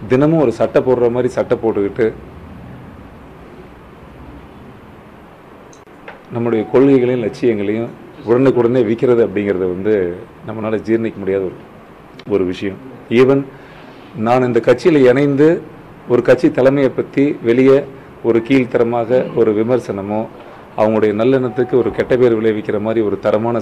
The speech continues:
செயல்களையோ செய்வதற்கு என் மனசு வந்து ரொம்ப கூசுது. ஆனா இருந்தாலும் சில விஷயங்களை நான் சொல்லித்தான் ஆகணும். என்ன அப்படின்னா, தமிழகம் எல்லாம் மாற்றம், முன்னேற்றம், மாற்றம், முன்னேற்றம் அப்படின்னு சொல்லி ஒரு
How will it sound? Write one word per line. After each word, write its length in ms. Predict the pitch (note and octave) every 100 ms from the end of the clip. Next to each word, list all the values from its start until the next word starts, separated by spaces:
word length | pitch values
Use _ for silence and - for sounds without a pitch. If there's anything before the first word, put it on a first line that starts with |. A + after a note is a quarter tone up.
| -
செயல்களையோ 460 | G#2 A2 G#2 G#2+
செய்வதற்கு 520 | G#2 G#2+ G#2 G2 F#2+ G#2+
என் 120 | E2+
மனசு 320 | F2+ A2+ A2+
வந்து 180 | F2+ G2
ரொம்ப 240 | G2 G2+ -
கூசுது. 360 | B2 B2 G2+ F#2 - - - - - - - - A2+
ஆனா 160 | A2+
இருந்தாலும் 540 | G2+ A2+ D3 C#3+ D3 C#3
சில 200 | A#2+ G#2
விஷயங்களை 480 | G2 B2 A2 G2+
நான் 100 | F2+
சொல்லித்தான் 400 | - G2 G2 G2+
ஆகணும். 560 | F2 F2 D2+ - - - - - - - - - -
என்ன 200 | A2+ C3
அப்படின்னா, 300 | G#2+ A#2 A2
தமிழகம் 460 | A2 B2 C3 A#2+
எல்லாம் 300 | A#2 B2 C3 - - - - G#2
மாற்றம், 400 | G#2 A#2+ - C3
முன்னேற்றம், 600 | A2+ A2+ A2+ G#2 A#2 B2 - -
மாற்றம், 400 | G2 A#2 B2 C3+
முன்னேற்றம் 500 | A2+ G#2 G#2+ G2 G#2 A#2+ E3+ - - - - - -
அப்படின்னு 300 | G2+ A#2 A2+
சொல்லி 240 | A2+ G#2+
ஒரு 220 | G#2 F#2+